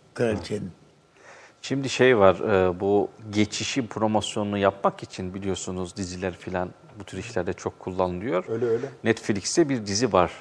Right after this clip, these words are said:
Speaker 2: e, bu
Speaker 3: Tamam.
Speaker 2: İngiliz tacını anlatıyor.
Speaker 3: Evet, evet.
Speaker 2: Orada şimdi artık son bölüm Charles vurgulu olarak gidiyor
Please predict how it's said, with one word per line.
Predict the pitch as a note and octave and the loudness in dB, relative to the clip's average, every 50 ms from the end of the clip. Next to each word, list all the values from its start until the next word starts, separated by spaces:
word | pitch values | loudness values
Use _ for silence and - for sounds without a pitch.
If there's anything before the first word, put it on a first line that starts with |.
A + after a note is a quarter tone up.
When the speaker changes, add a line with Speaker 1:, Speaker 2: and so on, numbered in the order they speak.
| - - | -18 -12
Speaker 2:
e, | - F#2+ | -6 -4
bu | F2 F2 F2 E2+ E2+ E2+ E2 E2 | -2 -2 -2 -2 -2 -4 -6 -6
Speaker 3:
Tamam. | - F#2 F2+ F2+ F2 E2 - A2 | -6 -6 -4 -2 -2 -4 -4 -6
Speaker 2:
İngiliz | G2+ F#2 G2+ F2+ F2 - | -6 -6 -8 -8 -8 -6
tacını | - G#2 F#2 F2+ F2+ E2+ F2+ E2 - F2 F2 - | 0 2 2 2 2 0 -4 -6 -6 -10 -10 -6
anlatıyor. | - F#2+ F2+ F2 F2 F#2 A2+ - - - - F3 | -6 -4 -2 0 0 0 -2 -4 -4 -4 -4 -4
Speaker 3:
Evet, | A3 - | -4 -8
evet. | - - - - - - - - - - - _ | -12 -20 -20 -20 -20 -20 -20 -20 -20 -20 -14 _
Speaker 2:
Orada | - A#2 A#2+ C3 A#2 - D3 | 4 8 10 10 10 8 4
şimdi | B2+ - - - A#2+ A#2 B2 C3+ D#3 E3 - - | 2 2 -4 -6 -6 -6 -4 -2 0 0 2 6
artık | A#2 G#2+ G2+ - - - - - | 6 6 4 4 -4 -12 -12 -10
son | - - C3+ C3 C3+ C3 A#2+ G#2 | -2 4 4 4 4 4 2 2
bölüm | G#2 G#2 A#2 E3+ F3 D3+ - | 2 2 2 0 -4 -6 -8
Charles | - - B2 B2+ A2+ - - - | 4 6 6 6 6 4 -4 -4
vurgulu | G#2 F#2+ F2+ E2+ F2+ E2+ F#2 | -4 -4 -4 -4 -6 -4 -2
olarak | F2 E2+ F2+ F2+ E2 E2+ E2 - - - - - _ _ _ | -2 0 0 0 -2 -2 -8 -8 -14 -20 -20 -20 _ _ _
gidiyor | - F#2 F2+ - G2+ A#2+ D#3 G3+ - - - - | -14 -14 -12 -10 -6 -6 -6 -6 -6 -12 -20 -20